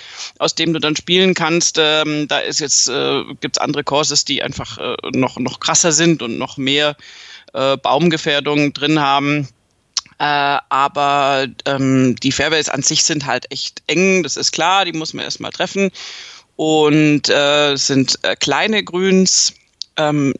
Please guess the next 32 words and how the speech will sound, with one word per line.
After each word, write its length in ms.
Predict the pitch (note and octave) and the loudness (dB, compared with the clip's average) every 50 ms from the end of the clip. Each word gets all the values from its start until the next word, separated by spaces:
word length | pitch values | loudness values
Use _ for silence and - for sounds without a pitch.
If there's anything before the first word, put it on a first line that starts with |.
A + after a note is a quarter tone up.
| _ | _
auch 240 | - - C#3 - - | -2 -2 -2 -2 -2
ondulierte 560 | - C#3 B2+ C3 C3 B2 C#3 F3+ - - F#3+ | -6 -8 -6 -6 -6 -2 -2 0 0 0 -2
Grüns 640 | E3+ - D3+ D#3+ D#3 D#3+ E3 D#3 - - - - - - | -2 -2 0 2 4 4 4 4 4 2 2 0 -2 -4
und, 520 | - C3 C3 C3+ C3+ C3 C3 B2+ B2+ - - | -6 -4 -2 0 2 2 2 2 0 0 0
äh, 200 | A#2+ C3 B2+ A#2 - | 0 0 0 0 2
mit 380 | - C#3+ C#3 - - - - _ _ _ _ - | 2 2 2 0 -2 -10 -10 _ _ _ _ -4
Bentgrass 560 | A#2+ A2+ - - - - - - - - - | -2 -2 -2 -4 -4 -4 -2 0 -2 -2 0
drauf. 400 | - C#2+ C2+ B1 - - - - | 0 0 0 0 0 -4 -8 -8
Und 260 | - B2 C3 A#2 - | -4 -4 -2 -2 -2
das 160 | B2 B2+ - | 0 0 0
ist 140 | B2 - - | 2 0 0
so 160 | - D3+ D3 | 0 0 2
ein 80 | D3 C#3+ | 2 2
bisschen 340 | - - - - C#3 C#3 B2+ | 2 2 0 0 0 0 0
die 120 | - D#2 | 0 0
Anforderung, 600 | F#2 C3+ D3+ - D#3 D#3 D3+ D3+ D3+ D3+ D#3 D3+ - - - - - - - - - - - | 0 0 -2 -2 -2 -2 0 0 2 2 2 2 0 -4 -8 -8 -10 -12 -12 -14 -14 -6 -2
die 200 | - F3+ F3 E3+ | 0 2 4 4
nicht 260 | F3 F3+ F#3+ - - | 4 4 4 2 2
nur 80 | F3+ D3 | 2 2
Ian 180 | A#2 D3 E3+ - | 2 2 2 2
Poulter, 300 | - D#3 D#3 - G3+ G3 | 0 0 0 2 2 2
sondern 260 | F3+ - F3 F3+ - | 2 2 2 2 2
eben 160 | - - - | 2 0 0
auch 140 | - - - | 0 0 0
alle 260 | - E3 D#3+ - - | 0 2 2 2 2
anderen 400 | C#3 D#3 E3+ F3 E3+ F3+ E3 D3 - | 4 4 4 4 4 4 4 4 2
<laughs> 40 | - | 0
dann 160 | F#3 D3+ D#3+ | -2 -2 -4
vor 300 | - - - F3 - D3 | -6 -4 -4 -2 0 0
sich 240 | D#3+ D3+ - - - | 0 0 -2 -2 -4
haben 260 | - - A#2 C3 C3+ | -6 -8 -10 -10 -8
werden. 320 | C3 B2+ - B2 A#2 - | -6 -6 -6 -6 -8 -10